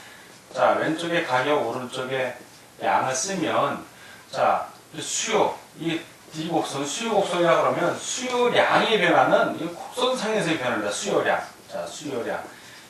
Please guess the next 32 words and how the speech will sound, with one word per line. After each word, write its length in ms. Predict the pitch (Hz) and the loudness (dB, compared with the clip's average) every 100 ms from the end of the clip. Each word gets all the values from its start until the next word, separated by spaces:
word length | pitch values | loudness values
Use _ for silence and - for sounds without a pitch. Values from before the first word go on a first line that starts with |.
| 185 | -8
이 140 | 208 | -2
수요량은 580 | 226 269 269 240 240 156 | 0 2 6 8 8 10
왜 160 | 160 | 10
변하냐? 600 | 196 190 175 175 - - - | 10 8 8 8 6 4 -4
가격이 540 | - - 247 254 285 | 2 4 6 4 4
변하기 340 | 208 190 190 180 | 6 6 6 4
때문에 180 | 175 | 0
변하는 260 | 143 143 123 | 2 2 0
거예요. 160 | 113 - | -4 2
가격이 400 | 190 190 196 170 | 4 4 2 2
높으면 800 | 131 127 147 156 175 160 123 95 - - - - | 0 0 4 6 8 8 6 0 -14 -18 -20 -10
수요가 420 | - 214 196 - | -6 2 4 8
낮고, 640 | - 110 - 170 - - - - | 8 8 8 6 6 4 -4 -8
가격이 400 | - 175 175 175 | -2 0 0 0
떨어지면 800 | 214 214 196 160 156 165 202 - - - - | 4 8 8 6 4 6 4 2 -8 -18 -8
수요가 380 | - 185 170 156 | -6 -2 2 2
올라가는 500 | - - 233 156 113 | 2 6 6 6 4
겁니다. 240 | - - | 0 -4
이렇게. 380 | - - - - - - - - - | -4 -6 -10 -12 -14 -20 -20 -20 -4
자, 220 | - 131 | 8 8
그러니까 240 | - 208 220 | 8 4 4
수요량의 640 | - 285 285 254 240 226 | 4 4 8 10 10 6
변화는 600 | 160 160 156 185 214 - - - | 6 8 10 12 10 8 0 -6
가격이야, 600 | - 190 277 - 214 - | 0 4 6 6 4 4
가격. 340 | - - - | 0 0 -2
가격이 480 | - 151 226 247 247 | 2 4 6 6 6
있는 240 | 233 214 208 | 4 4 10
것만 200 | 196 185 | 10 10
찾으면 320 | 170 185 151 | 8 0 2
되는 240 | 147 160 | 4 4
거예요. 160 | 131 117 | 2 2
그러면 320 | 139 175 - | 2 2 0